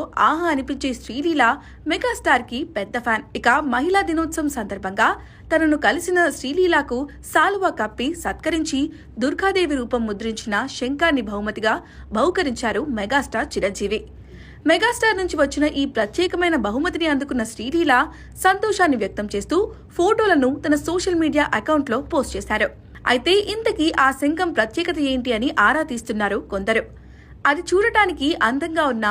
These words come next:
షోకేస్ మాత్రమే కాదు, చుట్టూ ఉన్న నెగటివ్ ఎనర్జీస్‌ని తొలగించే శక్తిగల శంఖం. అంతేకాదు, క్రియేటివిటీకి ప్రతిరూపం కూడా. మొత్తానికి బాస్‌తో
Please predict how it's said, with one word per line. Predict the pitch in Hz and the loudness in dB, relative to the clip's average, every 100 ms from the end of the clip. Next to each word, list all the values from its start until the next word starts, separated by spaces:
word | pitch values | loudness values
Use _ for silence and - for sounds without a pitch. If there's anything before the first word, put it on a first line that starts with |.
| 269 285 | -2 -4
షోకేస్ | 277 294 339 330 | -8 -4 -4 -2
మాత్రమే | 254 240 247 247 | -2 -2 -2 -4
కాదు, | 226 202 208 - - - - - - | -2 -2 -2 -4 -10 -20 -20 -14 2
చుట్టూ | 349 349 453 | 2 4 2
ఉన్న | 403 269 247 | 4 4 4
నెగటివ్ | 262 214 285 370 320 | 4 -2 0 0 2
ఎనర్జీస్‌ని | 285 262 262 247 240 233 | 0 0 -4 -4 -4 -4
తొలగించే | 220 220 262 277 226 294 | -4 -4 -2 0 0 0
శక్తిగల | - 226 254 285 247 | -2 -8 -6 -2 -2
శంఖం. | 247 196 208 226 - - - - - - 226 | -2 -10 -4 -4 -4 -20 -20 -20 -20 0 2
అంతేకాదు, | 320 403 381 285 240 - - - - | 2 2 2 2 2 0 -4 -20 -6
క్రియేటివిటీకి | 277 294 415 415 349 294 - 240 | 2 4 4 4 2 0 -2 -4
ప్రతిరూపం | 285 202 269 269 262 247 | -2 -4 -2 -2 -2 0
కూడా. | 233 220 - - - - - | 2 2 0 -12 -20 -20 -10
మొత్తానికి | 214 214 359 415 381 302 349 349 - | -6 0 2 2 2 2 2 -2 -4
బాస్‌తో | 226 285 415 - | 4 4 4 0